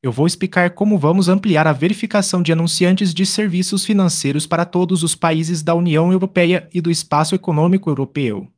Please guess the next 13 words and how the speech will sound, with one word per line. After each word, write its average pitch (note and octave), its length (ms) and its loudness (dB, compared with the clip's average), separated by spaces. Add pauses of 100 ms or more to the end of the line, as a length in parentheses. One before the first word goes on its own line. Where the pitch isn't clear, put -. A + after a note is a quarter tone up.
(240)
Com C3+ 120 0
essa D#3+ 200 2
atualização, F3+ 760 -2
apenas D#3+ 460 -2
empresas F3+ 500 0
autorizadas F3 680 0
pelos F3+ 300 -2
reguladores F#3 580 0
nacionais D#3 580 -2
poderão F#3+ 460 2
veicular G3 460 -2
anúncios D#3+ 440 -2
financeiros, F3 840 -2